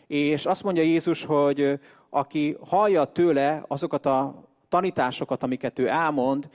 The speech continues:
és nem cselekszi meg azokat, az olyan, mint az az ember, aki ugye fövényre építette a házát, és amikor jöttek a viharok, jöttek a megpróbáltatások az életében, akkor nem tudott, ö, stabilan megállni, hanem, ö,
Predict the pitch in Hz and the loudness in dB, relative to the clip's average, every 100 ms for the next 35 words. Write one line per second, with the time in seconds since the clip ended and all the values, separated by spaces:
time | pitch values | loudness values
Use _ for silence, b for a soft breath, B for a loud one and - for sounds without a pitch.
0 | B B 135 123 165 196 190 160 127 120 | B B -8 -4 -2 -2 -2 0 0 -2
1 | - 139 139 117 120 110 143 202 - B | -6 -2 0 -2 -4 -4 -2 -2 -4 B
2 | B B 135 180 208 165 170 156 151 156 | B B -4 0 2 2 2 -2 0 0
3 | 143 151 160 160 151 - 147 143 - 147 | 0 0 0 2 0 0 -2 -2 -4 -4
4 | 143 - 156 139 131 139 135 131 117 - | -2 0 0 0 0 -2 -2 -4 -6 -4
5 | 117 107 104 107 123 143 220 - b b | -4 -4 -6 -6 -4 -4 -4 -10 b b
6 | b b - 139 147 156 170 156 147 151 | b b -6 -2 0 -2 0 2 4 4
7 | 208 180 - 170 180 147 120 127 170 160 | 0 -2 0 0 0 0 2 2 2 -2
8 | 165 156 143 175 - 151 131 123 135 - | -2 -2 0 0 0 0 2 0 -2 -4
9 | 120 - 127 113 120 127 - 156 151 180 | -4 -4 -6 -6 -2 -4 -2 -4 -2 -2
10 | 190 B B B B 151 - 165 180 185 | -4 B B B B -6 0 0 2 -2
11 | - 139 143 135 - 143 139 143 143 - | -2 0 0 0 -2 2 2 2 -4 -10
12 | - 160 135 131 127 127 117 107 95 95 | 0 0 2 0 0 -2 -2 -6 -6 -8
13 | 113 - _ _ _ _ - - 151 160 | -12 -16 _ _ _ _ -20 -4 0 0
14 | 156 151 | 2 2